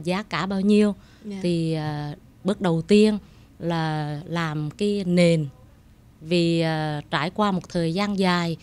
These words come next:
Speaker 2: Dạ.
Speaker 1: à, quý sư cô đã, à, dọn dẹp cây để cho mảnh đất được trống trải
Speaker 2: Dạ.
Speaker 1: và cũng đổ được mấy trăm xe đất,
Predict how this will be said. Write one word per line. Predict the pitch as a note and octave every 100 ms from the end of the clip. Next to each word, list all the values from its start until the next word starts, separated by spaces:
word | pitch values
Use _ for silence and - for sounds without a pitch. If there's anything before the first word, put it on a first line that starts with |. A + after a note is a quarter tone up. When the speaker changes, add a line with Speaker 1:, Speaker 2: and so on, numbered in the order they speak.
| -
Speaker 2:
Dạ. | G#3+ F3+
Speaker 1:
à, | E3+ D#3+ -
quý | G#3+
sư | A3 -
cô | G#3 G3+ G3+ G#3
đã, | E3+ D3 C3 E3+ G#3+ - - - -
à, | E3 D#3+ D3+ D3+ D3 D3 C#3+ C#3+ - - - - - - - -
dọn | F3 E3 D#3 F3
dẹp | E3+ E3 -
cây | G#3+ A3 A3+ G3+ - -
để | D#3+
cho | E3 G3+
mảnh | F#3 F#3+
đất | A3+
được | F3 D3+ -
trống | G#3+ A#3+
trải | F#3 C#3+ D#3 A3 A#3+ G#3
Speaker 2:
Dạ. | G3+ F#3 F3 D3
Speaker 1:
và | D#3 D3+
cũng | D3 D#3 D#3 G3+
đổ | D#3+ C#3+
được | F#3 E3 D#3+ -
mấy | F#3+ A#3 A#3
trăm | G3+ G3+
xe | - G#3
đất, | F#3+